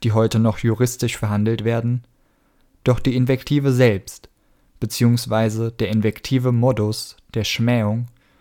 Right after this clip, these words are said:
löste eine Debatte aus, die weit über die ursprünglichen Hauptakteure Böhmermann und Erdogan hinausgeht.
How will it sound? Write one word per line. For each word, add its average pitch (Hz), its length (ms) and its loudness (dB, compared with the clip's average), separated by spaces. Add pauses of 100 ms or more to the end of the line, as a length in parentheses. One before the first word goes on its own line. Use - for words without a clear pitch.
(380)
löste 135 400 4
eine 117 200 2
Debatte 131 460 -2
aus, 131 360 0 (380)
die 117 160 2
weit 123 340 0
über 113 240 -2
die 107 140 -4
ursprünglichen 123 800 -2
Hauptakteure 123 800 -2
Böhmermann 113 560 0
und 104 160 -2
Erdogan 110 480 0
hinausgeht. 104 760 -2